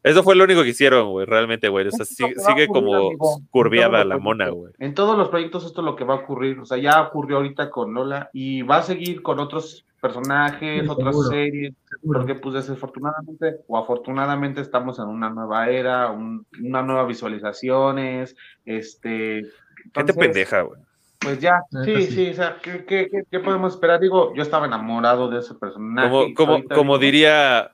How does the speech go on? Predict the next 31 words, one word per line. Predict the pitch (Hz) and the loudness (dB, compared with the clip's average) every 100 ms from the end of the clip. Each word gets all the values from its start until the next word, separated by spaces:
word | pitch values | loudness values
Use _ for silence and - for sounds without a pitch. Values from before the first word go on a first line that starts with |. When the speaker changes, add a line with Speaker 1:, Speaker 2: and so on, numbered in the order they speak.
| _ | _
Speaker 1:
Homero, | 117 113 120 113 | -8 0 2 2
güey, | 101 101 | 2 0
son | 156 | 0
dibujos | 160 160 165 156 | 0 0 -2 -4
animados, | 110 107 117 113 | -4 0 2 2
güey, | 101 101 | 0 -4
no | 120 | -2
tienen | 139 139 | -2 0
que | 127 | 0
tener | - 104 | 0 -2
sentido, | 110 117 110 107 87 | -4 -6 -2 -2 -2
güey, | 92 | -2
solo, | 120 127 | -2 -2
solo | - - 151 | -2 0 2
se | 143 | 2
hace | 123 139 | 2 2
para | 113 104 | 4 2
hacer | 117 110 | 2 0
divertir | 113 98 107 | 0 0 0
a | 104 | -2
la | 92 | -2
gente, | 92 95 85 _ | -10 -12 -16 _
o | |
sea, | - | -8
que | 101 | -4
no | 104 | -2
mamen | 110 107 110 | 0 2 2
la | 95 | -2
puta | 104 98 | -2 0
vida, | 98 92 85 | 0 0 -4
güey. | 80 | -10